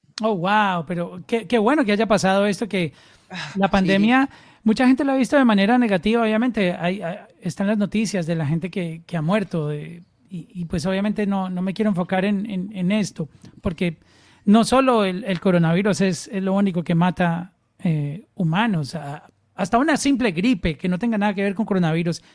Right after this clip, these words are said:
Speaker 1: también se lleva personas.
Speaker 2: Total, Mauro, pero ¿sabes algo?
Speaker 1: Pero
Speaker 2: A
Speaker 1: me voy a
Speaker 2: pesar de
Speaker 1: enfocar en, en lo positivo, que es
Speaker 2: Eh.
Speaker 1: el, el, la pausa que puso y que nos hizo ver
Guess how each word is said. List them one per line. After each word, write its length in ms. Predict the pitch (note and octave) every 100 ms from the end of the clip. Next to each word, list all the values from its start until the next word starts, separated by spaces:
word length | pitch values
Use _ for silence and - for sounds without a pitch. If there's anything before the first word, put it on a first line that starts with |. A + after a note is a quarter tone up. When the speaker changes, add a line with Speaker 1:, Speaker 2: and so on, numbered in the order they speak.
| _
Speaker 1:
también 240 | F3 F#3
se 100 | D#3+
lleva 380 | E3 F3+ D#3+ D#3+
personas. 540 | - D#3+ - F3+ C#3 - _ -
Speaker 2:
Total, 380 | D#3+ D3 F3
Mauro, 300 | E3+ F3 F3
pero 180 | F3 E3+
¿sabes 320 | E3 F3 G#3+ A3+
algo? 380 | G#3+ E3+ C#3+ - -
Speaker 1:
Pero 120 | A#3+ B3+
Speaker 2:
A 40 |
Speaker 1:
me 80 | F3+
voy 100 | D#3+
a 40 |
Speaker 2:
pesar 40 | D#3
de 60 | F3
Speaker 1:
enfocar 220 | D4 D4+
en, 140 | D4
en 140 | D4+ C4
lo 100 | B3+
positivo, 560 | A#3 - F#3+ C#4+ G#3+
que 160 | E3+ G3+
es 160 | A3+ D3
Speaker 2:
Eh. 200 | C#3 B2+
Speaker 1:
el, 200 | A3+ A3+ -
el, 340 | A3 A3+ A3 -
la 260 | G3+ E3+
pausa 460 | - D4+ C4 - E3+
que 160 | -
puso 500 | C#3+ B3+ B3 - E3 - _ _ _ _ _
y 340 | A#3 A#3 G#3+ _ _ _ _ _ _ _ G3+ G3+
que 140 | - A3+
nos 180 | G#3 B3+
hizo 280 | B3 C#4+
ver 440 | F#3+ E3 B3 A#3